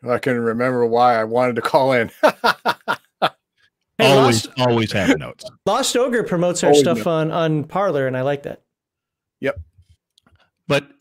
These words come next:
Speaker 3: at any rate, you guys have a good rest of the show.
Speaker 2: You as well.
Speaker 3: We'll
Speaker 2: Well, I'm
Speaker 3: see
Speaker 2: glad,
Speaker 3: you
Speaker 2: hey,
Speaker 3: next
Speaker 2: I'm
Speaker 3: week.
Speaker 2: glad you liked the adventure, and, uh, I, I do look forward to your final comments on this, uh, 'cause next week is when I wanna either get it up to drive through. I have to actually get it approved by Free League first.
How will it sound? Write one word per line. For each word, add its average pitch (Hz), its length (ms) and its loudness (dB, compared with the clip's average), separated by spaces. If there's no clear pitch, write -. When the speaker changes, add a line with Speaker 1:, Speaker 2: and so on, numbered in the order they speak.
Speaker 3:
at 147 160 0
any 151 180 -4
rate, 117 260 -4
you 117 120 -4
guys 113 260 -4
have 110 340 -2
a 98 280 -4
good 101 320 -4
rest 98 260 -8
of 87 80 -6
the 85 80 -10
show. 156 280 0
Speaker 2:
You - 40 6
as - 140 0
well. 240 160 0
Speaker 3:
We'll 180 140 -6
Speaker 2:
Well, 226 120 0
I'm 220 60 0
Speaker 3:
see 196 80 2
Speaker 2:
glad, 247 140 0
Speaker 3:
you 233 80 0
Speaker 2:
hey, 226 40 0
Speaker 3:
next 214 220 0
Speaker 2:
I'm 330 80 0
Speaker 3:
week. 285 80 0
Speaker 2:
glad 208 320 0
you 190 120 0
liked 190 280 -2
the 185 100 0
adventure, 175 580 -4
and, 170 340 0
uh, 170 100 0
I, 165 360 -2
I 175 40 0
do 170 140 -2
look 190 180 -2
forward 185 200 -2
to 170 60 -2
your 170 100 -2
final 175 280 -2
comments 170 460 -2
on 156 180 0
this, 156 300 -4
uh, 156 480 -2
'cause 165 160 -4
next 190 400 -2
week 190 220 -4
is 165 120 -4
when 165 140 0
I 151 80 0
wanna 151 220 -2
either 151 240 -2
get 147 160 -2
it 151 80 -2
up 156 100 -4
to 156 80 -4
drive 151 300 -2
through. 170 120 -2
I 165 100 0
have 190 180 -4
to 202 80 0
actually 180 300 -4
get 165 120 -2
it 165 80 0
approved 156 380 -4
by 139 160 -2
Free 156 260 -4
League 165 220 -2
first. 180 400 -6